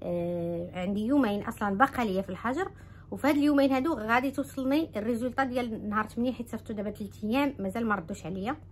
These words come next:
كيتعطلوا، ما عرفتش علاش كيتعطلوا. نورمالمون راه غير نهار ولا يومين خصهم ي-، يصيفطوا ليا، ساعه كيتعطلوا. كما قلت لكم، آه، في هاد اليومين هادو غتوصلني الريزولطا ديال، ديال نهار ثمانية، يعني غادي نعرف راسي واش غادي نزيد هذيك العشر ايام اخرى ولا لا.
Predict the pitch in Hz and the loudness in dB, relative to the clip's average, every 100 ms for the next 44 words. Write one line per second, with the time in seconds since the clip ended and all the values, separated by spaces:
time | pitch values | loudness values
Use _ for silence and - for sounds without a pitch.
0 | - - - - 269 226 233 - 226 208 | -18 -20 -20 -8 -4 -2 -4 -4 0 0
1 | 285 - - 302 - 165 - 220 269 427 | 0 -6 -8 -6 -6 -8 -4 -2 0 0
2 | 466 494 480 453 440 311 339 330 320 302 | -2 -2 0 0 2 4 4 2 2 2
3 | 320 302 - 269 247 - - - - - | 0 -4 -2 -2 -2 -6 -18 -18 -18 -10
4 | 226 240 - 208 233 269 247 240 233 202 | -4 -4 -2 -2 0 -2 -2 -4 -6 -6
5 | 190 - 349 - - - - - - - | -8 -4 -4 -4 -16 -20 -18 -18 -18 -18
6 | - - - - - - 240 240 208 - | -18 -18 -18 -18 -20 -6 0 0 -2 -4
7 | 226 226 311 311 - - - 185 185 196 | -4 2 0 0 -12 -14 -4 -2 -2 2
8 | 285 247 254 240 233 220 220 214 214 202 | 2 4 2 2 2 0 0 -2 -4 -6
9 | 214 208 202 190 208 190 190 196 190 180 | -4 -4 -2 -4 -6 -4 -4 -2 -2 -2
10 | 180 175 170 170 - - - 214 214 185 | -2 -2 -4 -6 -12 -18 -6 -2 0 0
11 | 190 - 180 214 285 185 196 214 247 180 | -2 -2 -2 0 0 0 -2 -2 0 0
12 | 202 208 208 226 208 196 190 190 208 196 | -2 -4 -4 -6 -6 -4 -2 -2 -2 -4
13 | 190 190 170 - 190 190 190 247 233 190 | -4 -6 -8 -6 -2 -2 0 2 2 2
14 | 160 151 | -2 -6